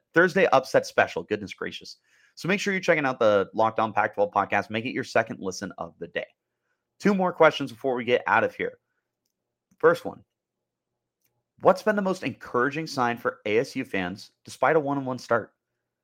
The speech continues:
I think there's a lot more here than people will be willing to admit. But right now, I th-,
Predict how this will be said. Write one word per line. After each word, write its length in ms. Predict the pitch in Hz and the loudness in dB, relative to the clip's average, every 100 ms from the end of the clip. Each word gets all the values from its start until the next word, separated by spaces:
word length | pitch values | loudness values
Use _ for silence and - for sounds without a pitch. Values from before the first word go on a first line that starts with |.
| _ _ _ _ _ _ _ _ _ _ _ _ | _ _ _ _ _ _ _ _ _ _ _ _
I 100 | - | -8
think 240 | 151 208 214 | -4 -4 -2
there's 140 | 277 | -2
a 40 | |
lot 440 | 190 120 117 117 127 | -2 0 2 2 2
more 160 | 120 | -2
here 180 | 101 107 | -2 -2
than 140 | 101 92 | -4 -8
people 600 | 101 95 101 98 90 _ _ _ - | -10 -6 -4 -4 -6 _ _ _ -18
will 320 | 117 120 110 | -4 0 0
be 220 | 101 104 | 0 -4
willing 420 | 92 101 92 90 | -4 -2 -2 -4
to 140 | - 87 | -8 -12
admit. 280 | 87 82 - _ _ _ _ _ _ _ _ _ _ _ _ - | -12 -16 -18 _ _ _ _ _ _ _ _ _ _ _ _ -2
But 80 | |
right 340 | 131 131 214 220 | 2 6 6 4
now, 440 | 147 139 156 - | 2 4 4 2
I 140 | 139 175 | 0 -2
th-, 100 | - | -4